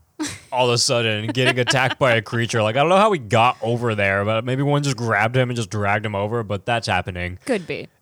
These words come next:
Speaker 2: And then Jim has precision fucking aim and just hits the creature and kills him immediately. And then Eagle comes up, he's like, "Twice you saved my life." <laughs>
Speaker 1: Very noble.
Speaker 2: I'm pretty
Speaker 1: Noble
Speaker 2: sure
Speaker 1: sounding.
Speaker 2: I think his voice is dubbed in. I don't think that's his voice.
Speaker 1: Uh,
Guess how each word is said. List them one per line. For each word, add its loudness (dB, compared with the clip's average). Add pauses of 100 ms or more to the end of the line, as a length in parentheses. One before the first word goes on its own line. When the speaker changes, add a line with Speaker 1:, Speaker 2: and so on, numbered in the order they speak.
Speaker 2:
And 0
then 0
Jim 0
has 0
precision -2
fucking -4
aim -2
and -10
just -4
hits -2
the -6
creature -4
and -6
kills -2
him -2
immediately. -4 (300)
And -2
then 0
Eagle 0
comes -4
up, 0
he's -4
like, -4 (540)
"Twice 0
you -6
saved -2
my -2
life." -4
<laughs> -20 (2250)
Speaker 1:
Very -4
noble. -6
Speaker 2:
I'm 0
pretty -4
Speaker 1:
Noble 4
Speaker 2:
sure 0
Speaker 1:
sounding. -6
Speaker 2:
I 2
think -4
his -2
voice 0
is -4
dubbed -6
in. -10
I 2
don't 0
think -6
that's -4
his -8
voice. -12 (200)
Speaker 1:
Uh, -6